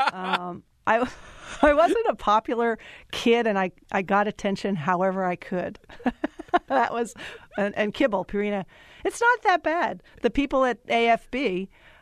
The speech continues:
uh, they said to me, "If it smells really good and you're hungry, you try it out. You know, you think, 'God, this is gonna be good.' And then you eat it and you're like, 'Okay, it's not very good.'"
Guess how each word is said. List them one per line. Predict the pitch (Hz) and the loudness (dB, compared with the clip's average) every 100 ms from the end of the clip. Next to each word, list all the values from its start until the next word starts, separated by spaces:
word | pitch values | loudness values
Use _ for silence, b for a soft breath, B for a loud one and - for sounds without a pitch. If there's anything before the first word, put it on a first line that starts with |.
| _ | _
uh, | 190 190 185 | 0 2 0
they | 202 196 | -2 -2
said | - 226 190 | 0 -2 -2
to | 196 | -4
me, | 175 175 196 b b | -2 -2 -6 b b
"If | - 214 | -6 -4
it | 208 | -6
smells | - 381 359 | 0 2 2
really | 262 240 240 | 2 0 0
good | 311 262 | 2 2
and | 196 | 2
you're | 190 214 | -2 -2
hungry, | 294 302 175 180 196 b - | 0 0 -2 -4 -6 b -10
you | 247 | -6
try | - 330 | -2 0
it | 339 | 2
out. | 330 214 | 0 0
You | |
know, | 220 | 0
you | 226 | -2
think, | - 262 - | -2 -4 -2
'God, | - 202 | -2 -2
this | 185 | -4
is | 180 | -4
gonna | 220 | -4
be | 226 | -2
good.' | 220 226 | 0 0
And | |
then | 185 185 | 2 0
you | 185 | 0
eat | 220 | -2
it | 190 | -2
and | 190 | -2
you're | 180 | -2
like, | 185 | -4
'Okay, | 190 - | -6 -4
it's | 185 - | -4 -4
not | 202 - | -6 -6
very | - | -10
good.'" | - - | -10 -12